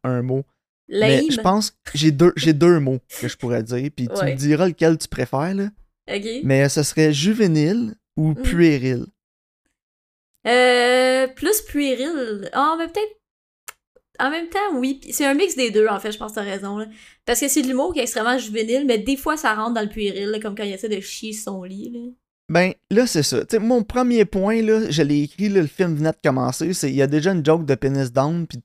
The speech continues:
Speaker 1: caca en dedans de cinq minutes du film.
Speaker 2: Ouais.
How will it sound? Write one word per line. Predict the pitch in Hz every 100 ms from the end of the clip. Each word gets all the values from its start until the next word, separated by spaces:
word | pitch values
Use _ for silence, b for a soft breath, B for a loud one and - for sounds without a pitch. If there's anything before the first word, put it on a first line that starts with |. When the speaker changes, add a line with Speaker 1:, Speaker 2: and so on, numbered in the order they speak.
| _
Speaker 1:
caca | 127 - 147 151
en | 127
dedans | 120 123
de | 131
cinq | 139 -
minutes | 139 131 -
du |
film. | - 180 _ _ _ _ _ -
Speaker 2:
Ouais. | 214 208